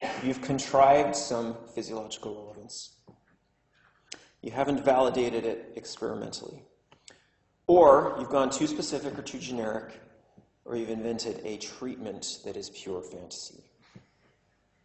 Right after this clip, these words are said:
You got a model that means nothing, you do something, you stop the seizure in that model. I'm not gonna be terribly impressed.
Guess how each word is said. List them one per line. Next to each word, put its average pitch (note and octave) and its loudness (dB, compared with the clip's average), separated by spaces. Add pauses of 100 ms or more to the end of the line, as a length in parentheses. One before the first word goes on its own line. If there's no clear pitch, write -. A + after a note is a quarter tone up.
(300)
You - -20
got G#2 -10
a A2 -6
model C3 6
that C3 0
means B2 -6
nothing, D3 0 (360)
you A2+ -12
do B2 -6
something, B2 -4
you A2+ -8
stop A2+ -2
the - -10
seizure G#2+ -8
in G#2+ -8
that G#2 -6
model. G#2+ -6 (840)
I'm G#2+ -6
not A2 -4
gonna G#2 -12
be G2+ -14
terribly F#2+ -12
impressed. - -20